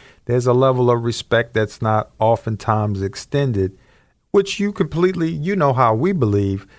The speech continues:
no one owes you anything. It's something that you earn. However, through our conversations that, uh, Laretha and I had,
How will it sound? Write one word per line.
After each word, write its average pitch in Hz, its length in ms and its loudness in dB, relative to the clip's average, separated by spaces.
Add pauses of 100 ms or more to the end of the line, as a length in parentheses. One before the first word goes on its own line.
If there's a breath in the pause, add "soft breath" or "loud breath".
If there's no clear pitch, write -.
(500 soft breath)
no 135 220 2
one 160 240 2
owes 123 260 4
you 110 220 2
anything. 104 500 0
It's 90 160 -6
something 101 380 -2
that 92 180 -4
you 95 280 -6
earn. 104 440 -4 (480 soft breath)
However, 110 600 2
through 110 320 -2
our 104 220 4
conversations 107 1040 -2
that, 101 240 0 (680)
uh, 107 140 0
Laretha 110 560 0
and 101 100 -2
I 95 160 0
had, 107 480 0